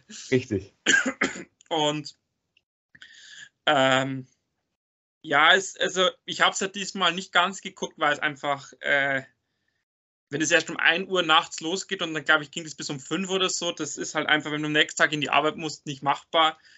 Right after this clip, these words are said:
Speaker 2: dass du den dann bis zu Ende guckst. Ähm, aber ich fand's auf jeden Fall schön, dass, äh, der deutsche Film, also im Westen nichts Neues, dass der so, äh, dass man oft ausgezeichnet worden ist, dass einfach, dass die,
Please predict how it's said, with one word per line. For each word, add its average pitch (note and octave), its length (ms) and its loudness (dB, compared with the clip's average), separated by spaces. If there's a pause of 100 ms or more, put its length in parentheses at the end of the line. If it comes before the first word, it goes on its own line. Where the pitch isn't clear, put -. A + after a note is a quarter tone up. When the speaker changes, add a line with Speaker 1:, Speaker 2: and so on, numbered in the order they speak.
(220)
Speaker 2:
dass C#3+ 160 -6
du D#3 40 -4
den D3 160 -2
dann C#3+ 120 -2
bis C#3+ 180 -8
zu D#3 80 -6
Ende D#3+ 180 0
guckst. - 500 -8
Ähm, C3+ 540 2 (720)
aber G#3 180 6
ich A3 80 4
fand's G#3+ 240 4
auf G#3 120 0
jeden G#3+ 120 2
Fall F#3+ 160 -2
schön, F#3+ 400 -2
dass, E3 500 2
äh, D#3 320 0
der D3 120 -14
deutsche D#3+ 340 -2
Film, G#3 520 -2 (600)
also D#3 200 0
im D3+ 180 -4
Westen E3+ 300 2
nichts - 200 -10
Neues, D#3+ 340 2
dass E3 260 -2
der D#3 260 6
so, G3 540 0
äh, D#3+ 480 2 (840)
dass C#3 120 -4
man D#3 120 -2
oft - 220 2
ausgezeichnet F#3 720 2
worden F3+ 240 -2
ist, F3+ 220 -4
dass E3 140 -2
einfach, D3+ 380 2
dass D#3 240 -2
die, C#3+ 300 -4